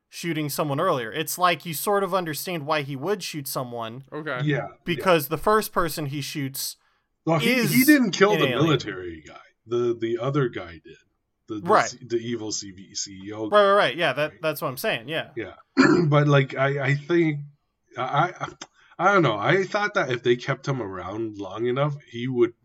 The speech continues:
Speaker 3: really have thrown off, like, who I would have guessed the,
Speaker 1: True.
Speaker 3: the alien would be. But you know what? At the end of it,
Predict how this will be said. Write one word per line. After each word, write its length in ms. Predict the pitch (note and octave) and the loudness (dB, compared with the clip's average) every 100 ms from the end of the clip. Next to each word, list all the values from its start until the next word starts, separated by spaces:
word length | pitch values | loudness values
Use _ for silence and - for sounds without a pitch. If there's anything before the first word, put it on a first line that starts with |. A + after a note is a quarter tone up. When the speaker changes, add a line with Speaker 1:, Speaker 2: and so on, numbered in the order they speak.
| G#2 | -10
Speaker 3:
really 280 | A2+ A2 F#2+ | -8 -6 -8
have 140 | G2 | -10
thrown 400 | - G#2 F#2+ F#2+ | -12 -12 -12 -16
off, 240 | F2 E2+ - _ _ _ | -18 -18 -20 _ _ _
like, 280 | G2+ F2+ F2 _ - | -14 -14 -16 _ -8
who 220 | A2+ G2+ | -6 -4
I 180 | G2 G2 | -6 -8
would 180 | G2 F#2 | -8 -10
have 140 | F2 | -12
guessed 380 | F2+ G2+ - - _ _ | -12 -10 -10 -12 _ _
the, 340 | G#2 G#2 G#2 G#2 _ _ - | -14 -12 -14 -16 _ _ -16
Speaker 1:
True. 280 | - G#3+ F#3 | -2 2 2
Speaker 3:
the 200 | A#2 G#2+ | -2 -6
alien 380 | A2 A2 A2 A2 | -4 -2 -2 -2
would 140 | G#2+ G#2 | -6 -4
be. 200 | A#2 D3 | -2 -2
But 380 | C#3+ A#2 A2+ - _ _ _ _ | 0 0 -2 -6 _ _ _ _
you 80 | D#4 | 4
know 160 | D#4+ D4 | 4 4
what? 280 | G#3 G#3+ F3+ - _ | 0 -2 -4 -12 _
At 240 | D#3+ F3 | -4 -2
the 200 | E3+ D#3+ | 0 2
end 140 | D#3+ D#3 | 2 2
of 100 | D3 | 2
it, 240 | D3 C#3+ | 2 2